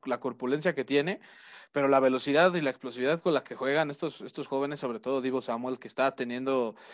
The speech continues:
eh, un temporadón histórico digno, digno, a la par de, de un tal Jerry Rice. O sea, eso, eso te habla de, de cómo está, cómo está haciéndolo este chavo, porque la verdad, si algo hacía, si algo pasaba bien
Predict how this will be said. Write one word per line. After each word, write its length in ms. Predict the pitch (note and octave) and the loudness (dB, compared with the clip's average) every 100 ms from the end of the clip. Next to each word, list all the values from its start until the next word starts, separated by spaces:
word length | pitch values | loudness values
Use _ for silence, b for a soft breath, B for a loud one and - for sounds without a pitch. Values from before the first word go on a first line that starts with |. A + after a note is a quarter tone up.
| B B - | B B -10
eh, 380 | G2+ G2 F#2 F#2 _ - | -6 -4 -6 -8 _ -20
un 140 | B2 | -8
temporadón 680 | - C#3 A#2 G#2+ G#2+ B2 B2+ | -6 -4 -4 -2 0 -2 -2
histórico 560 | - C3 C3 C3+ A#2+ | 0 2 2 2 0
digno, 640 | A#2+ D3 D#3+ - C#3 A2 - - | 4 4 4 2 -2 -4 -8 -2
digno, 600 | C3+ D#3+ C#3 B2+ A2 - _ _ _ b b - | 6 6 6 0 -8 -10 _ _ _ b b -8
a 180 | - A2+ | 0 4
la 160 | A2+ A2+ | 4 8
par 280 | D3 D3+ | 8 8
de, 380 | C3 A#2 G#2+ G#2 | 6 4 2 -2
de 100 | A2 | -4
un 140 | C3+ C#3 | -4 4
tal 260 | C#3+ C3 | 6 8
Jerry 280 | C3 C#3+ C3 | 10 10 8
Rice. 440 | A2+ B2 B2 A#2 | 6 4 4 0
O 40 | A#2+ | -4
sea, 400 | A#2+ A#2+ A#2+ A2 B B B | 0 2 2 -2 B B B
eso, 360 | B2+ - C#3+ B2+ | -2 4 4 4
eso 200 | B2+ C#3+ | 0 2
te 140 | C#3 | 6
habla 200 | C#3 C#3 | 8 6
de, 300 | B2+ A2+ G#2 b b b - | 6 2 -4 b b b -12
de 100 | B2+ | 4
cómo 260 | F#3+ G#3 | 6 8
está, 480 | G3 G#3 G3+ F#3 E3 | 8 10 10 8 4
cómo 160 | - A3 | 4 4
está 140 | A3 | 4
haciéndolo 340 | A3+ A3+ G#3+ G#3 | 4 6 8 6
este 180 | G3+ | 4
chavo, 320 | F#3 F#3+ E3 - | 2 4 4 0
porque 240 | C#3+ F3 | -4 4
la 100 | F3 | 6
verdad, 220 | G3+ B3 - - b - | 6 6 0 -20 b 0
si 120 | - | 6
algo 200 | C#4+ D4 | 8 8
hacía, 280 | C4 C4 G#3+ | 6 4 4
si 120 | C4 | 4
algo 240 | C#4 D4 | 4 2
pasaba 400 | - F#3+ A#3+ A#3+ | 0 2 6 6
bien 360 | F#3+ G3+ G3+ | 4 2 -2